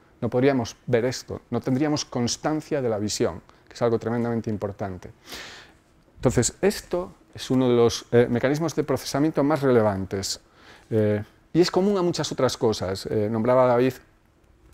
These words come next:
cuestiones de dilemas morales que, en las que nosotros estamos trabajando, funcionan exactamente igual también, exactamente igual que esto. Y aquí tenéis consecuencias de este tipo de procesamiento. La consecuencia es que ante una ilusión como esta, en la que tenéis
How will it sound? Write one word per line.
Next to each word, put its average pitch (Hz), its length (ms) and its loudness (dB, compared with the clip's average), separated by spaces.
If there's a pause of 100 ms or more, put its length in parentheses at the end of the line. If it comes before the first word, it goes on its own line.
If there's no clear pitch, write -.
(240)
cuestiones 127 400 2
de 123 100 4
dilemas 120 320 2
morales 127 380 4
que, - 80 -8
en 113 160 -4
las 117 180 -6
que 120 60 -6
nosotros 113 240 -6
estamos 117 240 -6
trabajando, 123 380 -4
funcionan 117 440 -8
exactamente 107 600 -6
igual 90 260 -4
también, 85 340 -10 (200)
exactamente 107 480 -6
igual 92 140 -4
que 76 120 -10
esto. - 280 -12 (2250)
Y 139 100 6
aquí 117 100 4
tenéis 123 240 4
consecuencias 123 800 -2
de 240 200 -4
este 104 180 -6
tipo 104 160 -4
de 101 40 -4
procesamiento. 95 640 -8
La 98 80 -10
consecuencia 127 520 4
es - 80 0
que 117 220 2
ante 104 280 -2
una 113 160 0
ilusión 120 300 2
como 127 180 4
esta, 185 180 2
en 120 60 4
la 107 80 2
que 104 80 0
tenéis 117 400 0